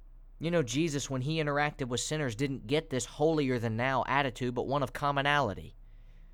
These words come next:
When he saw people who had souls, he shared a meal with them in Mark two.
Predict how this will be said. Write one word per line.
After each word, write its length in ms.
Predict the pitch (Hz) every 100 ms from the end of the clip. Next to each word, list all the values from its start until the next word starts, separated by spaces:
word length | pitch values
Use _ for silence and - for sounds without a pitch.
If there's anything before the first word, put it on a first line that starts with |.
| - - - - - - - - - -
When 160 | 135 143
he 160 | 160
saw 300 | - 175 170
people 420 | 160 190 160 160
who 140 | 143 147
had 200 | 147 120
souls, 440 | - 180 185 147
he 120 | 156
shared 320 | 147 - 196 185
a 60 |
meal 280 | 175 202 190
with 200 | 135 113
them 300 | 107 95 - - - -
in 140 | 123
Mark 280 | 139 143 -
two. 360 | - 170 120